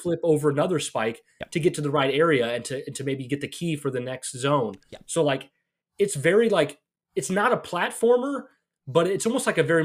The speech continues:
Speaker 1: m-, more strategic platformer 'cause it's very easy to screw up and die.
Speaker 2: Yeah.
Speaker 1: Hopefully, like, they'll, you'll be able to save, like, at any moment in this version.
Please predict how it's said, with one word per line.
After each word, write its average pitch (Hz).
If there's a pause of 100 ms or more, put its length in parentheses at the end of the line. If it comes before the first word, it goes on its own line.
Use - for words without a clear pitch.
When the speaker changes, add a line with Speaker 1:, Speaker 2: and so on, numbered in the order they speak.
Speaker 1:
m-, 175
more 156
strategic 156
platformer 117
'cause 139
it's 127
very 170
easy 147
to 127
screw 139
up 127
and 117
die. 120 (340)
Speaker 2:
Yeah. -
Speaker 1:
Hopefully, 180
like, 139
they'll, 135
you'll 131
be 131
able 131
to -
save, 123
like, 107
at 117
any 120
moment 117
in 117
this 120
version. 123